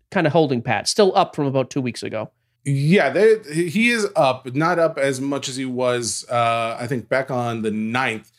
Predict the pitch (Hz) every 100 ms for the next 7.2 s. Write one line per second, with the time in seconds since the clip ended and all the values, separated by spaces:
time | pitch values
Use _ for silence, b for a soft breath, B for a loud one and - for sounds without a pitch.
0 | _ _ - 120 120 113 - 117 110 113
1 | 110 113 98 160 160 165 160 - _ _
2 | - 262 - 131 135 110 117 110 113 110
3 | - 139 143 165 147 226 196 185 185 160
4 | 147 101 117 104 - - _ _ _ -
5 | 139 135 131 127 117 113 127 120 - -
6 | - 147 165 151 156 147 160 151 127 117
7 | 113 107